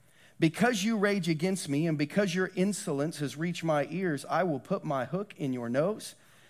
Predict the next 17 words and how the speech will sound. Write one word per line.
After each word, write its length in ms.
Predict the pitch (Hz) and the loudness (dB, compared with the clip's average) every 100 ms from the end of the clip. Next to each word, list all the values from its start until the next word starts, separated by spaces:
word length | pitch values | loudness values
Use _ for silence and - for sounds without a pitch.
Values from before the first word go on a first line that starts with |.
| - | 0
and 180 | 156 139 | 2 4
my 180 | 131 123 | 4 2
bit 320 | 147 220 - | 2 2 0
in 160 | 151 131 | -2 0
your 180 | 123 | 0
mouth, 400 | 123 151 196 - - - _ | 2 2 2 -4 -12 -20 _
and 100 | 117 | 0
I 120 | 143 175 | 2 4
will 160 | 135 | 4
make 300 | 135 180 180 | 4 2 0
you 120 | 190 | -2
return 500 | 160 123 - 180 190 | -2 -4 -2 -2 0
by 140 | 156 123 | 0 0
the 100 | 123 | -2
way 240 | 143 165 | -2 -2
you 300 | 160 127 151 | -4 -6 -8
came. 420 | - 127 165 - | -6 -6 -6 -10